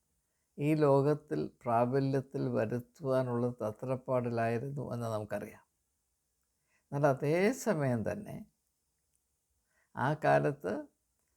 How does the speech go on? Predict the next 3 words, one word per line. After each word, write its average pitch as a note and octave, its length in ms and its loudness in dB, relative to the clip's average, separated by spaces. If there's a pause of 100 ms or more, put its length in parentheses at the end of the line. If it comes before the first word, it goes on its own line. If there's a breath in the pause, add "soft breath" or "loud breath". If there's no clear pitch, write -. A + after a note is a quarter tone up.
(140)
യഹൂദൻ്റെ D#3 720 0 (180)
മതബോധത്തെയും C3 1200 2
മതജീവിതത്തെയും B2 1200 0